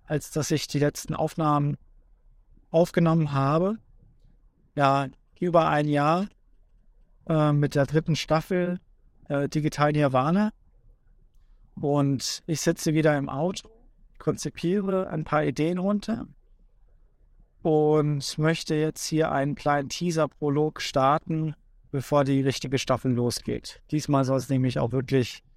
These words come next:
High-End-Tonqualität im Studio sein und nicht im Auto. Also, das erste, die erste, äh, Staffel spielt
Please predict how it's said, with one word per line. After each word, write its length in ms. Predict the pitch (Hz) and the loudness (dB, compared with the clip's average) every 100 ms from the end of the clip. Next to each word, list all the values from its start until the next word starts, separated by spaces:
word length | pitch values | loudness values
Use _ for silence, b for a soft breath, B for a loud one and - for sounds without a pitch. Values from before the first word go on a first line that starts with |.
| _ - - - | _ -20 -20 -2
High-End-Tonqualität 1160 | 139 160 147 131 147 151 143 135 131 123 139 131 | 0 2 0 -2 -2 -2 2 2 2 0 0 0
im 100 | 113 | -6
Studio 420 | - 156 151 135 | -4 -2 0 0
sein 320 | 123 123 131 | 2 0 0
und 180 | 135 123 | 0 -2
nicht 360 | 123 117 - - | -2 -4 -8 -4
im 160 | 123 | -2
Auto. 520 | 123 117 131 - 117 - - _ _ - _ _ _ _ _ _ _ _ - | 2 2 0 0 -4 -4 -16 _ _ -20 _ _ _ _ _ _ _ _ 0
Also, 580 | 139 180 139 127 117 - - _ _ - | 4 4 4 0 -2 -6 -20 _ _ -6
das 240 | 143 127 | -4 -4
erste, 760 | - 160 180 - 196 190 196 196 - _ - | -2 -2 -2 -2 0 0 0 -6 -14 _ -4
die 140 | 143 | -2
erste, 920 | 147 160 - - 165 160 160 156 160 170 175 | 0 0 -2 -6 -4 -2 -2 -2 -4 -8 -14
äh, 100 | 147 143 143 147 _ _ - - _ | -16 -18 -20 -20 _ _ -20 -20 _
Staffel 580 | - - 160 - 160 156 | -18 0 0 2 0 0
spielt 800 | - - - 160 175 180 165 - | -6 -16 -6 -2 0 -2 -4 -10